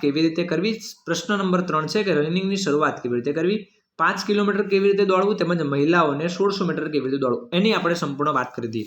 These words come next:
ઓકે, તો ખાસ કરીને રનિંગની શરૂઆત તમે જેવા ચીપ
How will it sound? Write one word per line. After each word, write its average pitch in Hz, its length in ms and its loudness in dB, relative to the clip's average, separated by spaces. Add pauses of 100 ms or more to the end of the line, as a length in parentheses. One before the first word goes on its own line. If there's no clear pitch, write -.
ઓકે, 185 160 0 (760)
તો 285 60 -2
ખાસ 226 400 0
કરીને 208 280 2
રનિંગની 202 460 4
શરૂઆત 160 380 2 (960)
તમે 185 440 -2 (380)
જેવા 185 460 0 (600)
ચીપ 240 160 -2